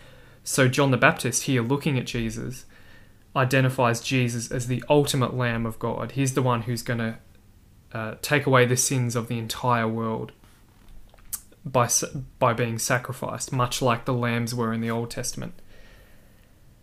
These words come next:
And it also has, uh, echoes of the Passover lamb. So remember in the book of Exodus, when the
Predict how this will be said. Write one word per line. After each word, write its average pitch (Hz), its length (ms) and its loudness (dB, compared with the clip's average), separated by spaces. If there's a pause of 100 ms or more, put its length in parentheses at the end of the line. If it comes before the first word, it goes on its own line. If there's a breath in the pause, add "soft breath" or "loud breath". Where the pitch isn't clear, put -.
(520)
And 160 120 6
it 160 80 6
also 220 340 6
has, 160 320 4
uh, 143 260 4
echoes 139 380 4
of 123 120 0
the 131 60 0
Passover 131 600 2
lamb. 117 320 -4
So 127 160 2
remember 139 260 2
in 131 100 2
the 131 60 2
book 135 160 0
of 131 100 0
Exodus, 120 520 0
when 135 260 -2
the 117 220 -4